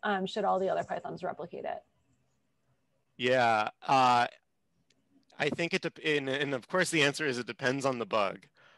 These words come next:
Speaker 2: Um, and it depends how long it's been around. Like, if it's gonna get fixed in the next point release of Python,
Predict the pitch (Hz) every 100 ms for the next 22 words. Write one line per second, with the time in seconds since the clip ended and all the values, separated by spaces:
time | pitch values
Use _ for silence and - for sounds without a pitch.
0 | _ - 123 117 110 110 113 _ _ _
1 | _ _ _ - 139 143 143 135 139 147
2 | 127 131 123 - 120 107 110 98 - _
3 | - - _ 139 180 165 - 180 185 190
4 | - 196 - 165 135 139 - 156 147 156
5 | 147 143 127 - 135 107 95 95